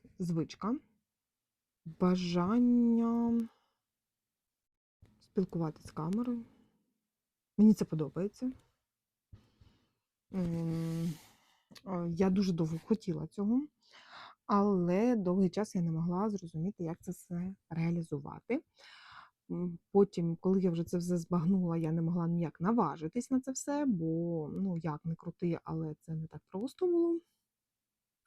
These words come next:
Особливо, коли я це все розпочинала, а, у мене не було такої можливості там купити велику в-,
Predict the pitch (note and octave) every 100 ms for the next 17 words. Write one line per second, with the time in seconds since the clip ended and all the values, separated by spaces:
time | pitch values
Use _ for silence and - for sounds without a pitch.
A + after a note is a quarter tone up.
0 | - - F#3+ G3 F#3+ E3+ - - - -
1 | - - A#3 G#3+ E3 F3 D#3+ - - C4
2 | C4 - - C4+ C4+ C4 B3 A3+ - -
3 | - - - - F#3 F3 E3 G3+ B3 C4
4 | G#3 F3+ F#3 F3+ E3 E3 - _ _ _
5 | _ _ _ _ _ _ _ G3+ A3 G3+
6 | G3 G3 G3+ F3+ - E3 E3 D#3+ E3 F#3+
7 | - F3+ F#3+ F3+ E3+ D#3+ - _ _ _
8 | _ _ _ - G3 F#3+ E3+